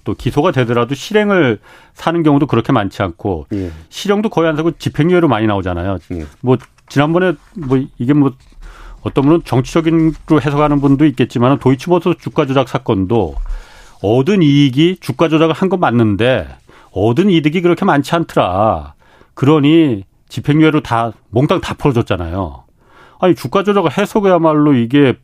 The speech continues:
Speaker 1: 다른 사람들이 어쨌든 개미들이 그것 때문에 피해를 많이 봤는데
Speaker 2: 예.
Speaker 1: 피해를 본 사람들은 차치하고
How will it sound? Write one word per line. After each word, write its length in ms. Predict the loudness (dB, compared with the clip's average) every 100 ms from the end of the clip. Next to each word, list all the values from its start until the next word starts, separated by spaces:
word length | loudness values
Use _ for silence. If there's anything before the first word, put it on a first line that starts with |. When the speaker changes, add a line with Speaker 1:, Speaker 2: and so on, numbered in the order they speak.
| -18 -16 -12
Speaker 1:
다른 300 | -6 0 2
사람들이 360 | 2 0 0 0
어쨌든 280 | 0 -2 -4
개미들이 560 | -2 0 2 2 0
그것 200 | 0 0
때문에 280 | 2 0 -2
피해를 320 | -4 -2 0
많이 200 | 0 0
봤는데 840 | -2 0 0 -2 -6 -8 -10 -10 -10
Speaker 2:
예. 200 | -8 -8 -12 -20 -8
Speaker 1:
피해를 320 | -4 -2 0
본 160 | -2 -2
사람들은 420 | -2 0 0 0
차치하고 800 | -4 -8 -2 0 2 0 0